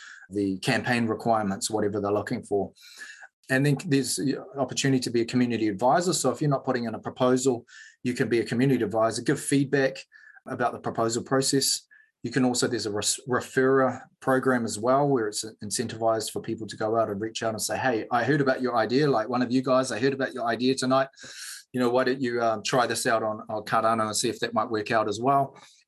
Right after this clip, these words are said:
And also the voting, um, system is also part of the way that we can participate, which just requires having a Cardano ada wallet and regist-, going through a registration process.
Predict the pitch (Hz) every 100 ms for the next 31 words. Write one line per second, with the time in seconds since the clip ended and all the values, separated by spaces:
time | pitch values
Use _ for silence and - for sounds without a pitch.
0 | - 120 139 147 151 113 101 113 123 117
1 | 110 - 110 104 - 117 - 104 101 104
2 | 104 - 95 110 104 98 101 107 104 110
3 | 101 104 92 - 107 - 110 98 101 95
4 | - _ 135 131 160 143 123 120 113 110
5 | 113 110 104 - 117 113 113 104 - 123
6 | 117 101 113 113 - - - - - 113
7 | 110 120 113 - - 143 120 117 113 101
8 | 104 95 - 107 113 110 - 104 98 104
9 | 92